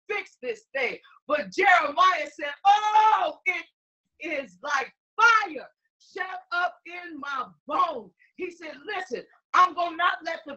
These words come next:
present state of this generation stay where it is." Somebody call forth the mourning women. Somebody call forth mothers. Why did he call forth the mothers? And in, and, and my, uh,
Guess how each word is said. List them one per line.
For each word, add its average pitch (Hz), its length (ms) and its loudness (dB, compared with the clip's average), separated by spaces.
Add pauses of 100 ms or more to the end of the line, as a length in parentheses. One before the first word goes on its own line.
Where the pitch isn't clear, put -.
present 320 400 0
state 339 560 0
of 262 80 -4 (160)
this 370 300 -2
generation 294 800 -4 (280)
stay 349 460 0
where 330 360 2
it 330 140 -10
is." 262 300 2 (180)
Somebody 320 720 0
call 349 460 2 (100)
forth 330 300 -8 (260)
the 262 140 -4
mourning 277 560 -8
women. 214 320 -10
Somebody 339 680 -4
call 359 480 2
forth 370 240 -6 (440)
mothers. 440 360 -4
Why 440 420 6
did 262 120 -14
he - 220 -18
call 302 380 -6 (300)
forth 294 220 -8 (100)
the 226 120 -10
mothers? 240 480 -6 (320)
And 302 160 -4
in, 302 140 -6 (120)
and, 302 180 0 (160)
and 262 220 -10
my, 370 320 2 (180)
uh, 269 200 4